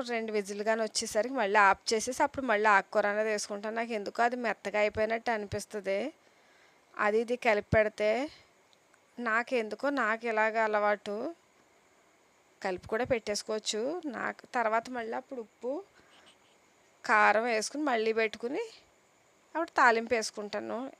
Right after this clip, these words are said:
అలాగే నాకు ఇప్పుడు అంత కంగారు ఏమి ఉండట్లేదు ఇంతకు ముందుతో పోల్చుకుంటే క్యారేజీల గురించి. ఒక్కడే వాడికి కూడా పట్టుకెళ్ళి ఇచ్చే అన్-, ఇది ఉంది. ఇంతకుముందు రామచంద్రపురం కాబట్టి కుదిరేది కాదు,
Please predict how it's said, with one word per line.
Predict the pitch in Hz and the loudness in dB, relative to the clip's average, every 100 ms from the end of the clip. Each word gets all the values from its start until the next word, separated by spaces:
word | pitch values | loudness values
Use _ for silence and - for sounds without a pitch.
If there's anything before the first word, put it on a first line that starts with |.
| _ _ _ | _ _ _
అలాగే | 208 202 196 220 247 | -6 -4 -4 -4 -4
నాకు | 247 226 - | -4 -4 -6
ఇప్పుడు | 214 208 | -8 -2
అంత | 202 202 | -2 -2
కంగారు | - 190 175 180 | -4 -4 -2 0
ఏమి | 214 220 | 0 0
ఉండట్లేదు | 214 208 - 214 208 214 - - _ _ - | -2 -4 -2 -4 -2 -8 -12 -20 _ _ -12
ఇంతకు | 202 208 | -6 -6
ముందుతో | 208 196 180 | -4 -6 -6
పోల్చుకుంటే | 202 220 202 - 202 202 | -4 -4 -4 -6 -10 -6
క్యారేజీల | 208 190 180 175 180 | -2 0 0 -4 -6
గురించి. | 185 185 185 - 185 208 - _ _ - _ _ _ _ - | -6 -6 -6 -6 -8 -10 -14 _ _ -20 _ _ _ _ -10
ఒక్కడే | 196 - 196 202 214 | -8 -4 2 4 4
వాడికి | 247 233 196 196 - | 4 4 4 4 0
కూడా | 208 220 | 0 0
పట్టుకెళ్ళి | 226 208 185 196 196 | 0 -2 -2 -6 -6
ఇచ్చే | 202 - 208 | -4 -2 0
అన్-, | 190 185 - _ - | -2 -6 -14 _ -8
ఇది | 214 | -4
ఉంది. | 226 220 | -2 -2
ఇంతకుముందు | 214 220 202 190 | -4 -4 -4 0
రామచంద్రపురం | 226 190 185 202 196 196 208 202 | 2 2 0 -6 -6 -2 -2 0
కాబట్టి | 208 214 | -2 -4
కుదిరేది | 247 220 208 202 | -6 -4 -2 -2
కాదు, | 202 202 190 202 240 | 0 -2 -2 -6 -10